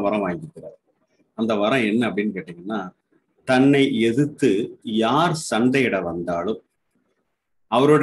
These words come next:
இருக்கிற ஒரு சக்தி இவருக்கு வந்து ஃபிஃப்டி பர்சன்ட் வந்துரும். இவர் என்ன ஆயிடுவாரு, அதாவது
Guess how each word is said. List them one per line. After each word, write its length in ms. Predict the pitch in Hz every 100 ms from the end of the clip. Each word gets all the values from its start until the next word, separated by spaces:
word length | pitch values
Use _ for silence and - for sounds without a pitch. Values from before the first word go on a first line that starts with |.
| 139
இருக்கிற 280 | 170 151 143
ஒரு 180 | 120 107
சக்தி 460 | - 113 - 165 202 - _ _ _ -
இவருக்கு 360 | 131 127 117 110
வந்து 260 | 107 127 208 -
ஃபிஃப்டி 300 | _ - - 117
பர்சன்ட் 340 | 101 - 101 85
வந்துரும். 300 | 80 - - _ _ _ _
இவர் 240 | 113 139 139
என்ன 120 | 143 139
ஆயிடுவாரு, 380 | 127 110 90 80 _ _ _ _ _ _
அதாவது 220 | 147 147